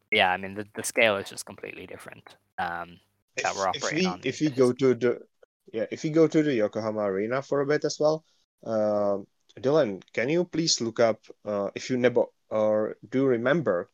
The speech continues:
Speaker 2: the number reported, uh, about the, uh, second to last attempt of New Japan to go to Yokohama Arena, uh, before History Crossover? Because his, uh, they went to, uh, Yokohama Arena with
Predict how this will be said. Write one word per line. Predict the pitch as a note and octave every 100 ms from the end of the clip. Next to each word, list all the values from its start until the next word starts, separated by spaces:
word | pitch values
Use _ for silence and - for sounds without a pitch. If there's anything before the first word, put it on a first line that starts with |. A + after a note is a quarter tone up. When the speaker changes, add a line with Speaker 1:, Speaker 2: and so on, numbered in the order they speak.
| _
Speaker 2:
the | A#2
number | A2+ A#2 A#2+ A#2 A2 G#2+
reported, | A2 A2 G#2+ G2 - G2 - - - _ -
uh, | G2+ G2 -
about | A2+ G#2+ G#2 G2+ G#2+
the, | G#2 G2 - _ _ _ _ _ -
uh, | G2+ G2+ G2 G2+
second | G2+ C3+ C3 C3+
to | C3
last | B2+ A#2+ A#2 -
attempt | - A2+ A2 -
of | A2 -
New | A2+ A2+
Japan | A2+ G#2+ G2+ G2+
to |
go | G#2+ G#2+ G#2
to | C#3
Yokohama | D3 E3+ D#3+ E3
Arena, | D#3+ E3+ F#3 G3 - _ _ _ _ _ -
uh, | G#2
before | G2+ B2+ - A#2+ G#2+
History | G#2+ F#2+ - A2
Crossover? | A2 G2 G#2 F#2+
Because | G#2+ A#2 - -
his, | G#2+ A#2+ A#2+ -
uh, | G#2+ A2 A2 G#2+ G#2+
they | A2+ C#3 C3 A2 G#2+ _ _ -
went | A#2+ D#3 F#3+ - -
to, | B2 A#2+ A2+ A2 - _ _ _ -
uh, | G#2+ G#2
Yokohama | G2+ A2+ A#2+ B2+ B2+
Arena | B2 B2 B2
with | A#2+ A#2+ -